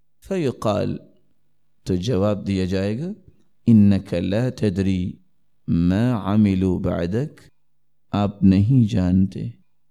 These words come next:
کہ آپ کے بعد انہوں نے کون سے اعمال کیے۔ اور دوسری روایت کے الفاظ ہیں، "مَا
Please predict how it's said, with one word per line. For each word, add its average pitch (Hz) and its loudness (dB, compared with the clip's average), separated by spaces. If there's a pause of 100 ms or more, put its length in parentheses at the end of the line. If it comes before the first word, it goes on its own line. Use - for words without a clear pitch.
(300)
کہ 95 -2
آپ 92 -4
کے 98 -8
بعد 95 -2 (800)
انہوں 95 6
نے 95 4
کون 104 0
سے 98 -4 (320)
اعمال 95 0 (720)
کیے۔ 101 -6 (680)
اور 104 -2
دوسری 147 0
روایت 107 0
کے 101 -2
الفاظ 107 -2
ہیں، 170 -4 (520)
"مَا 107 0